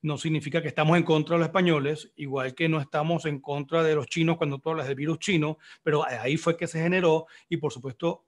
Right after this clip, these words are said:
algo tiene de responsabilidad el haber acallado al doctor Wenliang, eh, Wenliang. Pero entonces vemos cómo en dos ciudades de los Estados Unidos, y ahí es donde empieza a ver la parte de la data, de la información que tenemos para enfrentar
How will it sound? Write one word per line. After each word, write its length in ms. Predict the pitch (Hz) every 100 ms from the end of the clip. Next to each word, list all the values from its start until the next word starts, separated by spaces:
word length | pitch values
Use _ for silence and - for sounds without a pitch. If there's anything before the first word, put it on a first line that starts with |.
| -
algo 460 | 156 156 160 170 170
tiene 580 | 160 151 160 165 180 - - _
de 420 | 147 143 135 123 131
responsabilidad 1080 | 147 160 170 165 160 170 160 147 160 170 -
el 260 | 151 139
haber 380 | - 135 131 143
acallado 760 | 160 160 143 143 135 151 170 -
al 160 | 139
doctor 300 | 120 127 135
Wenliang, 420 | 139 165 185 165 -
eh, 260 | 139 123 110
Wenliang. 500 | 135 170 180 170 196 _ _ _ _ - _
Pero 140 | 160 165
entonces 260 | 190 247
vemos 340 | 240 196 175 -
cómo 320 | 190 190 208
en 160 | 165 156
dos 180 | 247
ciudades 300 | - 240 233
de 60 | 165
los 120 | 135
Estados 380 | 120 - 185 170
Unidos, 420 | 185 151 139 - -
y 100 | 131
ahí 80 | 123
es 60 |
donde 180 | 156 170
empieza 360 | 143 151 175 180
a 140 | 156
ver 220 | 170 160
la 140 | 120 107
parte 300 | 120 - 156
de 80 |
la 140 | 143 120
data, 480 | 175 165 135 127 -
de 180 | - 110
la 80 | 120
información 500 | - 113 113 135 135
que 120 | 165
tenemos 380 | 156 170 135 -
para 280 | 110 107 _ - - -
enfrentar 680 | 135 127 127 113 131 151